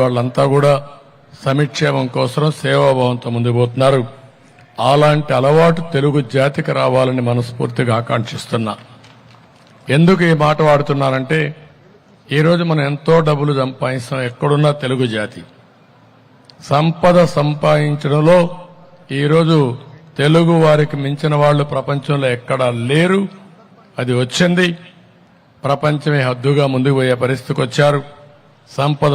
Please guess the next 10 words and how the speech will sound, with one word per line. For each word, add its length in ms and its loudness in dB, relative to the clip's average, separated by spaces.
సృష్టిస్తున్నారు, 800 -2
ఉపాధి 500 0
కల్పిస్తున్నారు, 760 -2
ప్రపంచానికే 800 2
సేవలు 300 0
అందించే 360 -4
పరిస్థితి 320 -4
వచ్చారు. 360 0
అదే 300 2
సమయంలో 440 4